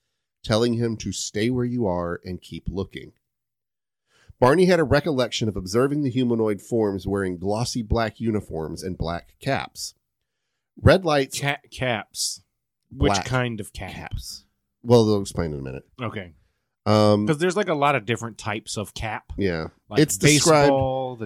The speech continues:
Speaker 1: it's
Speaker 2: doctor
Speaker 1: described
Speaker 2: kind.
Speaker 1: as, like, the kind of cats that, caps that the Air Force people wear with the two points.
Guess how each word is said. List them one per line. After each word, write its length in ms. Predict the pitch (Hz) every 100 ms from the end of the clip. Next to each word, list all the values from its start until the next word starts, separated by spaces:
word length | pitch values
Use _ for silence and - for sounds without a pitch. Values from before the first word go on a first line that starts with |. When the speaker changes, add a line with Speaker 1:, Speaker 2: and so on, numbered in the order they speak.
| -
Speaker 1:
it's 160 | 143 135
Speaker 2:
doctor 140 | 147
Speaker 1:
described 560 | 135 - 143 143 135 120
Speaker 2:
kind. 20 |
Speaker 1:
as, 320 | 120 117 101
like, 160 | 110 98
the 80 |
kind 240 | - 107 101
of 100 | 95
cats 540 | 101 98 98 - -
that, 240 | 95 90 -
caps 360 | 104 101 -
that 160 | 98 -
the 160 | 85 85
Air 140 | 95
Force 580 | - 101 101 - - - _ _
people 280 | 107 98 101
wear 200 | 98 92
with 160 | 85 -
the 40 |
two 200 | - 98
points. 640 | - 98 95 - - -